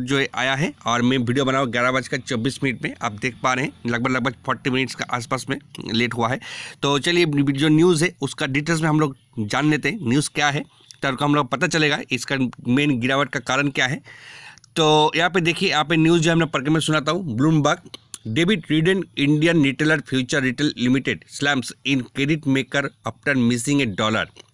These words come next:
bond interest payment Wednesday, the latest sign of mounting stress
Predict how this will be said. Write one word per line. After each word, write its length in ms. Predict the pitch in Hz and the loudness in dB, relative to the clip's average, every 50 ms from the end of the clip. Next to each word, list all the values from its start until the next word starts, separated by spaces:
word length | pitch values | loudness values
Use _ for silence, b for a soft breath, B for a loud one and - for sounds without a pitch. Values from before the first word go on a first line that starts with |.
| _ - | _ -14
bond 380 | 98 98 104 123 120 120 120 - | -10 -4 -2 0 0 0 -2 -2
interest 540 | - 123 131 131 120 143 143 160 147 - - | 0 0 2 2 2 0 0 0 -2 -2 -2
payment 360 | - 135 131 139 151 175 196 - - | -2 0 2 2 2 0 -2 -4 -6
Wednesday, 520 | - 110 113 113 110 101 90 - 90 82 - B B B B B B B B B | -4 -2 0 0 0 -2 -2 -6 -8 -8 -8 B B B B B B B B B
the 360 | 120 127 120 151 151 151 147 | -4 -2 0 0 2 2 2
latest 560 | 139 131 147 147 - - 196 180 - - - _ _ _ | 2 2 2 0 0 0 0 0 -2 -4 -8 _ _ _
sign 360 | - - 160 147 151 165 165 - - | -8 -4 -2 0 0 0 0 -2 -4
of 200 | - 131 139 143 139 - 123 - _ - | -2 -2 -2 -2 -2 -6 -14 -16 _ -2
mounting 720 | 123 120 123 135 156 170 175 165 175 - 175 185 180 165 | 0 2 2 4 4 2 2 0 0 0 0 2 0 0
stress 680 | - - - - - - - - 160 165 170 156 151 | -4 -6 -8 -8 -10 -8 -4 0 0 2 0 0 -4